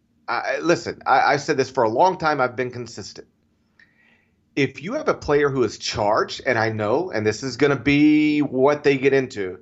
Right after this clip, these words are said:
he was never charged by police. If you have a s-, a student athlete who is charged with sexual assault, he should be suspended from the team until that's resolved.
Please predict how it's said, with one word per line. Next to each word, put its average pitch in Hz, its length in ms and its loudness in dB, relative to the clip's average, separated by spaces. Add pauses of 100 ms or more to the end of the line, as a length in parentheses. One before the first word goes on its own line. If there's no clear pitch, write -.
(120)
he 123 100 -10
was 107 200 -6
never 110 340 0
charged 95 680 -2 (460)
by 90 400 0 (160)
police. - 580 -14 (1400)
If 120 100 -4
you 185 80 4
have 240 80 2
a 226 100 0
s-, - 720 -14
a 127 100 0
student 185 400 -4
athlete 131 320 0
who 123 140 -4
is - 100 -4
charged 139 480 0
with 135 240 0
sexual 135 380 -4
assault, - 480 -12 (100)
he 143 140 -8
should 143 180 -10
be 160 100 -4
suspended 156 600 -2
from 196 100 2
the 196 80 4
team 113 340 0 (200)
until 127 320 2
that's 107 220 0
resolved. 151 520 2